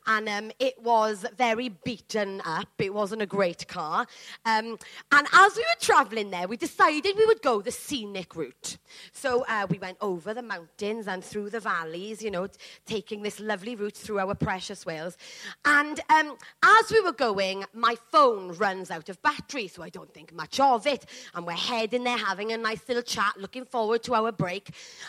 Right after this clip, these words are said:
And as we are at the precipice of this hill in the Black Mountains, the car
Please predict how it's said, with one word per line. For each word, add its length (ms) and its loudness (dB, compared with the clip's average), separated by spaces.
And 140 4
as 100 -8
we 180 6
are 200 2
at 120 -6
the 60 -10
precipice 1040 -4
of 260 2
this 180 -4
hill 320 -4
in 220 -10
the 80 -6
Black 400 0
Mountains, 800 -6
the 80 -4
car 720 2